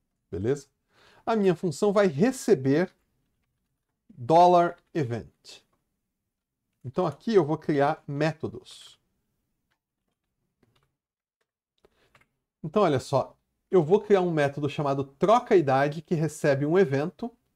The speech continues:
e vai fazer dis ponto idade é igual a evento ponto target ponto value.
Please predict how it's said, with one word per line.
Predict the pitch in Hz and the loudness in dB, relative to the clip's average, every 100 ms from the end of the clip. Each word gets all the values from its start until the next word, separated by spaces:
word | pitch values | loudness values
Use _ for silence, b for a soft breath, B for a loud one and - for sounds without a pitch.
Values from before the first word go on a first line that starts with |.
| _ b b b b _ _ _ _ | _ b b b b _ _ _ _
e | 240 | 0
vai | 220 220 | 4 4
fazer | 220 156 160 127 | 4 2 0 0
dis | 143 277 277 | -2 -2 -2
ponto | 196 180 208 | -2 -2 0
idade | 156 151 185 190 | 2 4 4 4
é | |
igual | 170 139 131 | 4 6 6
a | 131 | 6
evento | 147 131 135 - 240 311 _ _ _ _ _ _ _ _ _ | 4 0 -4 -4 -10 -12 _ _ _ _ _ _ _ _ _
ponto | 214 226 220 185 | 2 4 -2 -8
target | _ 151 151 165 214 214 - - - _ _ - | _ 0 0 -2 -6 -8 -18 -20 -20 _ _ -4
ponto | 151 143 | -2 0
value. | 160 123 90 85 | 2 2 0 -6